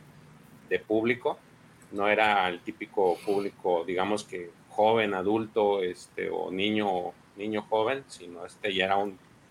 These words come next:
una serie para, para adultos. Y creo yo que les está funcionando, sin necesidad de ser tan, hemos pedido mucho, o mucho hemos escuchado de que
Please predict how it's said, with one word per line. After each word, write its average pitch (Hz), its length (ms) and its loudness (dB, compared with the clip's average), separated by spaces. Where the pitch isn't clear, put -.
una 101 220 -2
serie 101 240 2
para, 90 380 -2
para 90 160 -6
adultos. 107 400 -4
Y - 80 -18
creo 113 240 4
yo 120 200 2
que 143 80 2
les 101 180 0
está 101 220 -6
funcionando, 117 680 -4
sin 113 240 2
necesidad 113 580 6
de 139 80 6
ser 135 320 4
tan, 113 440 4
hemos 131 240 0
pedido 127 400 4
mucho, 143 380 2
o 101 320 2
mucho 113 580 0
hemos 113 280 -4
escuchado 117 520 -4
de 104 140 0
que 92 320 -2